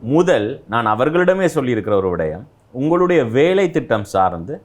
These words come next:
நாங்கள் தெரிய முதல் அதற்கான ஆதரவை கொடுக்க முடியாது. நீங்கள் சொன்னது போல தம்மிக்க பெரேரா அவர்கள்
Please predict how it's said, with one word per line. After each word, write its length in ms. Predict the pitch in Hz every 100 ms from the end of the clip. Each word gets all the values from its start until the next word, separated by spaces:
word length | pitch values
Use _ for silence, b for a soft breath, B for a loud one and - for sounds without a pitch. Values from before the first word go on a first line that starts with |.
| _ _ _ _ _ _ -
நாங்கள் 360 | 101 117 113
தெரிய 320 | - 120 165
முதல் 360 | 156 98 85 131 _ _ _ _
அதற்கான 520 | 98 131 135 135 110
ஆதரவை 500 | 92 90 90 147 202 _ _ _ _ _ _ _
கொடுக்க 360 | - 131 107 90
முடியாது. 480 | 80 78 78 80 - -
நீங்கள் 260 | 131 151
சொன்னது 400 | 147 147 156 165
போல 240 | 160 170 156
தம்மிக்க 460 | 131 147 151 170
பெரேரா 480 | 151 156 156 156 151
அவர்கள் 460 | 143 151 156 156